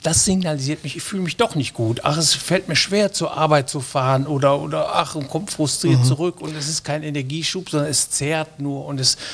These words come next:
Speaker 1: ist keine, ist keine Begeisterung.
Speaker 2: Also man muss aktiv nach in sich reinhören in allem, was man tut. Weil ich, meine Frage an Sie wäre jetzt gewesen, Herr, Herr Printrup, würden Sie dann empfehlen, dass man sich mal zurückzieht, ähm, in ein,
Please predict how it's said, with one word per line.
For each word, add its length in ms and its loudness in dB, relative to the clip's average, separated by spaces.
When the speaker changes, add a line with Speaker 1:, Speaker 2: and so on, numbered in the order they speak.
Speaker 1:
ist 240 -2
keine, 380 4
ist 120 0
keine 200 4
Begeisterung. 760 2
Speaker 2:
Also 160 -2
man 80 2
muss 160 0
aktiv 600 -2
nach 300 2
in 160 4
sich 240 2
reinhören 640 6
in 160 -6
allem, 240 4
was 160 2
man 160 2
tut. 260 2
Weil 100 0
ich, 220 -6
meine 220 2
Frage 360 0
an 140 2
Sie 220 -2
wäre 360 2
jetzt 180 -6
gewesen, 340 -2
Herr, 340 0
Herr 100 -8
Printrup, 460 -4
würden 200 4
Sie 80 -2
dann 120 4
empfehlen, 440 0
dass 160 4
man 100 0
sich 140 -8
mal 180 0
zurückzieht, 1000 -2
ähm, 520 0
in 160 -2
ein, 340 -2